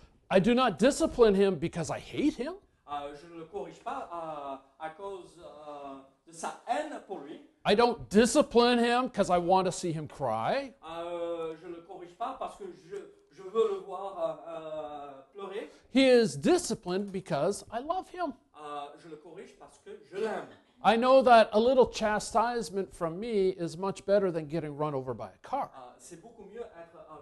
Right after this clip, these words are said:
Speaker 2: corrigé par papa que, euh, d'être écrasé par une voiture.
Speaker 1: And so, some trials, tribulation that come into our lives are chastisement from God.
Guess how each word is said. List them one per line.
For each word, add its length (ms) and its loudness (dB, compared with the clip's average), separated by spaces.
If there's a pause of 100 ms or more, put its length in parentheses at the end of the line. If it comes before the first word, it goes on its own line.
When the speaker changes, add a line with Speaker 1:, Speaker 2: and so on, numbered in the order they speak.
Speaker 2:
corrigé 380 -20
par 220 -20
papa 420 -18 (260)
que, 60 -20
euh, 400 -16
d'être 180 -20 (100)
écrasé 380 -20
par 160 -20
une 140 -20
voiture. 320 -20 (560)
Speaker 1:
And 120 8
so, 460 12 (520)
some 500 4 (800)
trials, 540 8
tribulation 760 4
that 160 -4
come 240 -2
into 280 -2
our 140 4
lives 760 -2 (280)
are 100 -8
chastisement 760 -6
from 180 -16
God. 180 -4